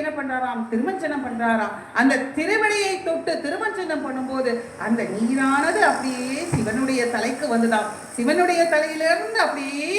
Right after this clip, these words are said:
கீழே இறங்கி வருதாம். அப்படி இறங்கி எங்க வந்தது? இதோ கள்ளழகர் கிட்ட இருக்கே,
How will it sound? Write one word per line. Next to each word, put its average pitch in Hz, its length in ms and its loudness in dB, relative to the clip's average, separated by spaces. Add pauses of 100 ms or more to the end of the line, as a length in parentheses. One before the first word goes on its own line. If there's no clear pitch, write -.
(140)
கீழே 294 260 0 (100)
இறங்கி 233 360 -4
வருதாம். 233 320 -4 (220)
அப்படி 226 220 -2 (140)
இறங்கி 320 360 0 (100)
எங்க 311 240 0
வந்தது? 359 360 2 (360)
இதோ 262 200 8 (320)
கள்ளழகர் 330 540 2
கிட்ட 294 200 -4
இருக்கே, 262 340 0